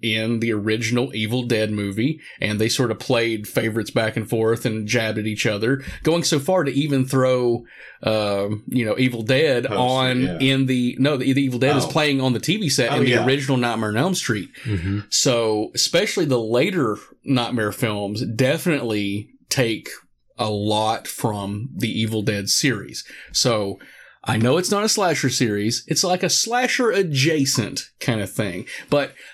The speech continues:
Speaker 1: the fans of these movies, they're definitely sort of aligned.
Speaker 2: Yeah.
Speaker 1: Splatter, slasher, you know, they're, they're all sort of of the same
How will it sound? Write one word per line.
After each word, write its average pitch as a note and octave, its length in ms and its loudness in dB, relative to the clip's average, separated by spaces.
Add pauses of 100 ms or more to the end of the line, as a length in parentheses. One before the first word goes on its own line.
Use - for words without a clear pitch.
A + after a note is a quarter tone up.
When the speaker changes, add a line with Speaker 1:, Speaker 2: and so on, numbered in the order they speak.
Speaker 1:
the C3+ 140 2
fans E3+ 460 2
of G#3 60 2
these G3+ 220 0
movies, G#3+ 560 2
they're G#3+ 240 2
definitely C#3 920 0
sort E3 340 2
of B2 80 2
aligned. G#2 680 -2
Speaker 2:
Yeah. F3+ 160 4
Speaker 1:
Splatter, C3+ 460 4
slasher, A2+ 1000 0
you B2 140 0
know, G#2+ 140 0
they're, C#3 240 2
they're D#3+ 200 2
all E3+ 300 2
sort C#3 280 2
of B2 100 0
of A#2+ 120 -2
the A#2 120 -2
same A#2 320 0